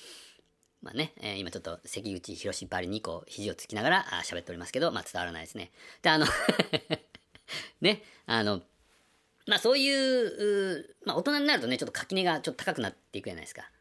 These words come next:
だから、あの、なんちゅうかな、あの、ハマンは、あの、あなたのことを、まあ、あの、友達と思ってるんで、あなたもハマンのことを、まあ、友達と思ってください。<laughs> わかるかね、言おうとか。言おうとかわかる？ね。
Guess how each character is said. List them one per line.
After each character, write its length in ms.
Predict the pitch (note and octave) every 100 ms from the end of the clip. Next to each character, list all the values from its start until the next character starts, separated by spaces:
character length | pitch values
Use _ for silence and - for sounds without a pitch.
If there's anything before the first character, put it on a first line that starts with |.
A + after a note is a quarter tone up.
| _ _ - _
だ 80 | C4
か 60 | A3+
ら、 280 | A3+ F#3+
あ 140 | D#3 D#3
の、 240 | D3+ C#3+ - _ _ _ - _ _ _ _ _ _ _ - - _ _ _ _ _
な 120 | A3+ G3
ん 60 |
ち 60 | -
ゅ 20 |
う 40 |
か 40 | G2+
な、 240 | G2+ F#2+ -
あ 180 | A2+
の、 240 | A2 G2+ G#2
ハ 120 | -
マ 120 | C#4
ン 40 | C4+
は、 280 | D#4 C#4 D3+
あ 100 | B2
の、 160 | A2
あ 60 | A2+
な 80 | B2
た 100 | G2
の 60 |
こ 60 | B2
と 200 | B3+ D3+
を、 20 |
ま 260 | A2 F#2+ - -
あ、 60 |
あ 60 | G#2+
の、 100 | G2+
友 160 | A#2+ B2
達 140 | G#2+
と 60 | G2+
思 80 | F2
っ 20 |
て 100 | F#2
る 80 | G#2+
ん 40 |
で、 240 | F3+ - - _ - _ _ -
あ 80 |
な 100 | B3
た 100 | C#4+
も 320 | D4 E4 - - _ _
ハ 140 | - B3
マ 100 | A3
ン 80 |
の 60 | G#3+
こ 80 | G#3+
と 280 | C#4 C4 -
を、 180 | - _ _ -
ま 80 | D3
あ、 20 |
友 180 | - F3
達 180 | F#3 -
と 60 |
思 60 | C#3
っ 40 |
て 60 | G#2
く 20 |
だ 60 | F2+
さ 100 | -
い。 40 | - - - G#4+ A4+ - -
<laughs> 640 | - - - - - -
わ 80 | B2
か 140 | -
る 80 | E4+
か 60 | B2+
ね、 100 | C3
言 100 | A2+
お 40 |
う 20 |
と 60 | G2
か。 140 | F2 - - -
言 100 | G#3
お 20 |
う 20 |
と 60 | A#2
か 40 |
わ 60 | G2
か 80 | F#2+
る？ 100 | F2+
ね。 240 | C3+ D#3